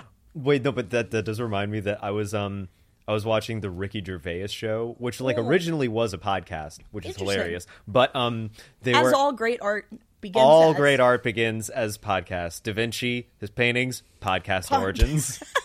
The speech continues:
Speaker 2: He just <laughs> talked into a mic and he was like, "So, uh, this man has eyes
Speaker 1: Mm-hmm.
Speaker 2: and they're shiny
Speaker 1: Yeah.
Speaker 2: with a little glint. And, uh, imagine my brush
Speaker 1: <laughs>
Speaker 2: making," <laughs> it was like an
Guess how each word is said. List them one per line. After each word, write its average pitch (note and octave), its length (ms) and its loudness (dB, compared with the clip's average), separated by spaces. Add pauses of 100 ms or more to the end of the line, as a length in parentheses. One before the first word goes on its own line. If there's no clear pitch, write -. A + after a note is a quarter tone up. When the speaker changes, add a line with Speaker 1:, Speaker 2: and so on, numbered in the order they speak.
(680)
Speaker 2:
He F#4+ 240 4
just E4+ 380 0 (500)
<laughs> C4 400 -6
talked C4 340 4
into C4+ 260 0
a A#3 40 2
mic A3 300 2
and G#3+ 80 -2
he G#3+ 80 -2
was G#3 160 -6
like, G3+ 340 0 (300)
"So, C4 440 4
uh, G#3+ 560 6
this G#3 360 0
man G#3+ 280 4
has B3+ 360 0
eyes G#3+ 760 4 (340)
Speaker 1:
Mm-hmm. C3 240 -4
Speaker 2:
and B3 160 4
they're A3+ 140 4
shiny A3 760 0 (380)
Speaker 1:
Yeah. - 220 2
Speaker 2:
with G3 80 4
a A#3+ 60 6
little A#3 340 2
glint. A3 680 -2 (520)
And, A3+ 340 0
uh, A3 180 2
imagine B3+ 600 2
my C4 160 4
brush G#3+ 680 2 (320)
Speaker 1:
<laughs> - 340 -18
Speaker 2:
making," C#4 640 8 (460)
<laughs> - 460 -16
it D4+ 80 0
was E4 160 0
like F#4+ 100 -2
an D#4+ 120 -4